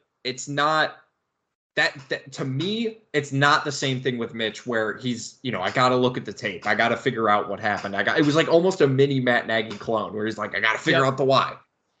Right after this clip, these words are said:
Speaker 1: Justin Fields is telling you it's the offense. It doesn't work.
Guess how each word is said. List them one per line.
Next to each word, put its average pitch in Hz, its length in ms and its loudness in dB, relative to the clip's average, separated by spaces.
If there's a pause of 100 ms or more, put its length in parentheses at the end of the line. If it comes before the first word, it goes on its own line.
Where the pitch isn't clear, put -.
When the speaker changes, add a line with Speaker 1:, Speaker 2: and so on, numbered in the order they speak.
Speaker 1:
Justin 190 360 2
Fields 160 360 2
is 135 180 -4
telling 175 540 2
you 113 320 -2 (300)
it's 151 260 0
the 151 240 -6
offense. 143 720 2
It 131 200 -6
doesn't 170 640 2 (300)
work. 180 580 4